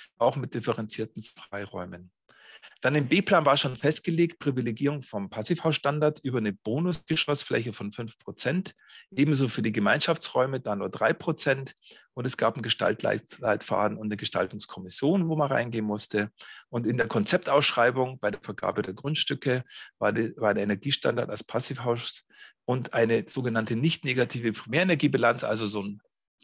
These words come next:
einfaches Nullenergiekonzept verlangt. Die Fernwärme war gesetzt.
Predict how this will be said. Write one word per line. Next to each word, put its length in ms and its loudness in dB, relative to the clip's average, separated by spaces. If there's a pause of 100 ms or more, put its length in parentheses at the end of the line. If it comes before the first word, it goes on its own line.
einfaches 420 -6
Nullenergiekonzept 1000 -2 (180)
verlangt. 460 -2 (680)
Die 80 -6
Fernwärme 600 4
war 200 4
gesetzt. 720 -2